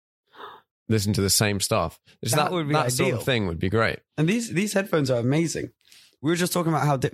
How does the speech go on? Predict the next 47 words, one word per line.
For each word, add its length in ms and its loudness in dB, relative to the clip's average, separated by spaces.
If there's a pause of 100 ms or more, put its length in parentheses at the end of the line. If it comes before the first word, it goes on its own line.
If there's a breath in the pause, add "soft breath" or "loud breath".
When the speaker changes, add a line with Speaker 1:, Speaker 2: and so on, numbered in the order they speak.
(120)
Speaker 2:
I 140 2
feel 200 0
like 120 0
my 160 2
voice 260 0
sounds 220 2
very 160 4
different 380 0
in 100 2
these 160 0
headphones 440 -2
to 80 2
how 120 4
it 100 0
sounds 260 0
like 140 2 (340)
Speaker 1:
<laughs> 180 0
Speaker 2:
when 120 -2
I'm 120 -2
speaking. 560 -2
But 100 0
hey, 540 0
ho. 180 -4
Speaker 1:
I 80 2
was 140 0
saying, 240 2
well, 140 2
yeah, 180 2
when 180 0
you're 80 2
normally 320 2
recording 480 0
a 60 0
video, 360 2
you've 300 0
got 160 2
an 120 2
on-camera 480 2
mic 340 0
or 100 0
Speaker 2:
Yeah. 140 4
Speaker 1:
something 160 0
like 160 0
that, 200 0 (280 loud breath)
and 100 0
it 140 -4
doesn't, 440 0